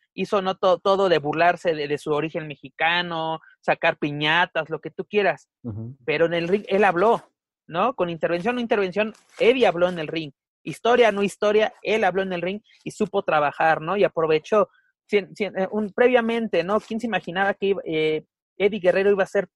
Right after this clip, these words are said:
Speaker 1: parte o de los eventos estelares de, de WrestleMania veinte, ¿no? Pues, el número,
Speaker 2: Ujú.
Speaker 1: un número muy importante en la historia de W W E y en un escenario tan importante para lu-, la lucha libre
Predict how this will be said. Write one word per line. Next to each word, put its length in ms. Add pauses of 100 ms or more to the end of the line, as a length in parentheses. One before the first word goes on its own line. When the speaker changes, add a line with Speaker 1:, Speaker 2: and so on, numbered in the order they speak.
(460)
Speaker 1:
parte 400
o 120
de 80
los 180
eventos 360
estelares 380
de, 220
de 160
WrestleMania 580
veinte, 580 (220)
¿no? 340
Pues, 200
el 200
número, 440
Speaker 2:
Ujú. 180
Speaker 1:
un 120
número 240
muy 220
importante 600
en 60
la 60
historia 440
de 280
W 240
W 200
E 40
y 120
en 80
un 100
escenario 460 (260)
tan 180
importante 640
para 260
lu-, 180
la 160
lucha 280
libre 480